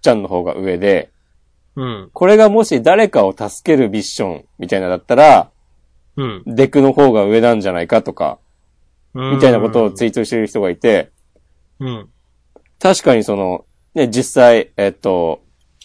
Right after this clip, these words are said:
Speaker 1: 何度もそういう、まあ、なんだろう、実際かっちゃん助けたりしてたわけだしさ。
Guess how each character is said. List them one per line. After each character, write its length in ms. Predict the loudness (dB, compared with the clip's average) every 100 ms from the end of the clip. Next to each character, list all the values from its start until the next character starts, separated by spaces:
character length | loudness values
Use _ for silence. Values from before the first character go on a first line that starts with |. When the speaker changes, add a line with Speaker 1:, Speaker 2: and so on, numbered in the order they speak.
| -4
Speaker 1:
何 200 | -2 0
度 100 | -2
も 100 | -6
そ 180 | -2 0
う 60 |
い 360 | 0 0 0 -2
う、 80 | -8 _ _ _ _ _ _ _ _ _ _ _ _ -2
ま 80 | 0
あ、 60 | 0 -6
な 100 | -8
ん 40 | -6
だ 60 |
ろ 160 | -8 -10
う、 280 | _ _ -6
実 80 | -2
際 120 | 0
か 120 | 0
っ 60 | -2
ち 80 | -2
ゃ 60 |
ん 40 | -2
助 140 | -6
け 100 | -6
た 80 | -6
り 60 |
し 60 | -4
て 60 | -4
た 60 |
わ 80 | -2
け 60 | -6
だ 100 | -12
し 80 |
さ。 200 | -12 -14